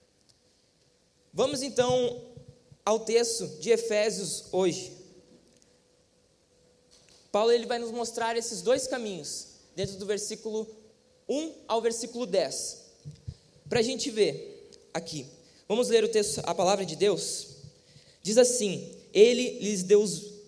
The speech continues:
ih, já começou errado. "Ele lhes deu vida quando vocês estavam mortos em suas transgressões e pecados,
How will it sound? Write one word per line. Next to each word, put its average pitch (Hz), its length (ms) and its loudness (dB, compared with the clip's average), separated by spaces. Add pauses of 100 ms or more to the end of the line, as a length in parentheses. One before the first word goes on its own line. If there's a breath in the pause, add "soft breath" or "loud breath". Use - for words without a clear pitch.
(300)
ih, 151 120 -14
já 131 140 -8
começou - 300 -10
errado. 117 180 -10 (320 soft breath)
"Ele 175 500 -2
lhes 151 260 -2
deu 175 200 2
vida 170 680 0
quando 185 180 0
vocês 180 380 0
estavam 220 340 0
mortos 156 600 0 (320 loud breath)
em 247 160 0
suas 214 340 0
transgressões 220 960 -2
e - 60 -10
pecados, 185 720 -2